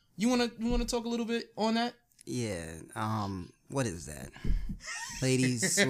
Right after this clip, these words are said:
Speaker 2: what,
Speaker 1: is
Speaker 2: what, what
Speaker 1: that?
Speaker 2: is that? Like, you know, um, like, if you, you know how you look before you leave the house. Um, so my whole thing with that is, like, you leave, you, you get all dolled up or whatever. You, you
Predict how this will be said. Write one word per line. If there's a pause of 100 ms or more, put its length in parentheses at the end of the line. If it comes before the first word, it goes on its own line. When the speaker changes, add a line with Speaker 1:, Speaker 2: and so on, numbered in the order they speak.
Speaker 2:
what,
Speaker 1:
is
Speaker 2:
what,
what
Speaker 1:
that?
Speaker 2:
is
that? (120)
Like, (720)
you
know,
um, (640)
like,
if
you,
you
know
how
you
look
before
you
leave
the
house. (140)
Um,
so
my
whole
thing
with
that
is,
like, (100)
you
leave,
you,
you (140)
get
all
dolled
up
or
whatever. (420)
You,
you